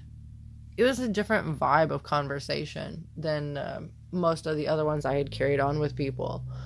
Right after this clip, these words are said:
Um, there wasn't so much philosophical. Um, we did go back and forth about our varying life experiences, but, um,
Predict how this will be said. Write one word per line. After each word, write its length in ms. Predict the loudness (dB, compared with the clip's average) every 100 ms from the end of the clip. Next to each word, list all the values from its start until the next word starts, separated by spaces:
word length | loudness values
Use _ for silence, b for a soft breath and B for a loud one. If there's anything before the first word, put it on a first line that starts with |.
| B B B 4
Um, 340 | 6 6 2 -6 -10 -10 -10 -8 0
there 240 | 4 6 6
wasn't 420 | 6 6 4 0
so 220 | 4 6
much 440 | 8 6 2 -4 -4
philosophical. 1120 | 4 6 6 8 8 8 6 8 8 8 6
Um, 320 | 8 8 6
we 160 | 6 6
did 240 | 6 2
go 440 | 8 10 10 8 2 -8 2
back 300 | 6 6 4
and 120 | 0
forth 300 | 4 4 4 4
about 320 | 6 6 4
our 240 | 2 2
varying 500 | 4 4 4 4 2
life 360 | 0 0 0 -2
experiences, 1040 | -6 -2 2 2 0 -2 2 4 2 -2 -12 B B B B B B 0
but, 340 | 4 6 4
um, 380 | 2 4 4